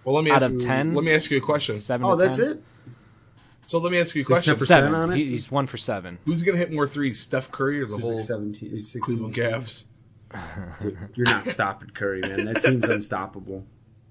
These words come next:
Speaker 2: They
Speaker 3: Fuck.
Speaker 2: look crazy right now. They
Speaker 3: Oh,
Speaker 2: look crazy.
Speaker 3: LeBron, he ain't fucking doing too hot out in the West. I mean, he's doing all right, but
Speaker 2: He's
Speaker 3: his
Speaker 2: doing
Speaker 3: team
Speaker 2: great.
Speaker 3: ain't fucking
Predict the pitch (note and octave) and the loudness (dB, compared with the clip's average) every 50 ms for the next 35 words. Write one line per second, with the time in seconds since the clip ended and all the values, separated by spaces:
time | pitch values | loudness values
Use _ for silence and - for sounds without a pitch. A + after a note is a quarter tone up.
0 | - - A2+ G#2+ G#2 G#2+ A2 A2 - - A#2+ A2 G#2+ F#2+ F#2 F#2+ F#2 F#2 F#2 F2 | -12 -8 -4 -2 -2 -2 -2 -4 -4 -2 -2 -2 -2 -2 -4 -6 -6 -6 -6 -6
1 | F#2 F#2+ F#2+ F#2+ - - - - - - - - - - - _ _ _ _ - | -8 -8 -8 -10 -10 -14 -18 -20 -20 -20 -20 -20 -20 -20 -20 _ _ _ _ -8
2 | G2 G2+ C#3 D#3+ F#3 F#3 F#3+ F3+ - E3 F3+ G3 A3 A#3 A3 F#3+ F#3 F#3+ G3+ G#3 | -2 2 4 6 6 6 6 4 6 6 6 8 8 6 8 8 8 8 8 8
3 | G3+ G3 F#3 E3 - - F#3 F#3+ F#3 F3+ D#3+ E3 F3 F3 E3 F3 F3 F3+ E3+ E3+ | 6 4 2 -2 -4 -2 -2 -2 -2 -2 0 2 2 2 2 0 0 0 2 2
4 | F3+ F#3+ F#3 F#3 F#3 F3+ E3 D3+ B2+ B2 C3+ D#3 G3+ A3+ G#3+ G3+ - D3+ C#3+ C#3+ | 2 2 2 2 0 0 0 0 2 2 4 4 4 4 2 0 2 2 4 4
5 | C#3+ C#3 C3+ D#3+ G#3 C4 C#4 - A#3 E3+ D#3+ D#3+ D3 C#3 C3+ C3+ C3+ C#3+ D#3+ D#3 | 4 4 4 4 4 4 4 4 6 8 8 8 8 8 8 8 6 6 6 6
6 | D#3+ D3+ E3+ D3+ D#3+ D#3+ C#3+ - - D3+ F#3+ G3 E3+ C3+ - D#3+ D3 C#3+ - C#3+ | 6 6 8 8 8 10 10 10 12 12 12 12 10 10 6 4 4 4 4 2
7 | C#3+ C3 B2+ B2+ A#2+ A#2 A2+ A2 | 0 0 0 -2 -4 -6 -10 -12